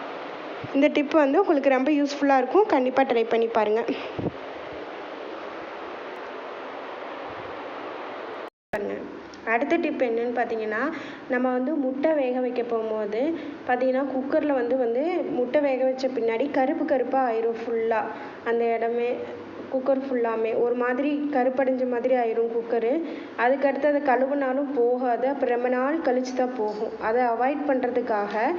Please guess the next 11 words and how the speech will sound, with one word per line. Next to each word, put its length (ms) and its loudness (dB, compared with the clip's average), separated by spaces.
நம்ம 220 0
என்ன 220 2
பண்ணலான்னா, 560 0
முட்டை 340 2
வேக 200 2
வைக்க 200 0
போகும்போது 340 0
நம்ம 240 0
ரெகுலரா 580 2
எப்பயுமே 460 0
வந்து 260 0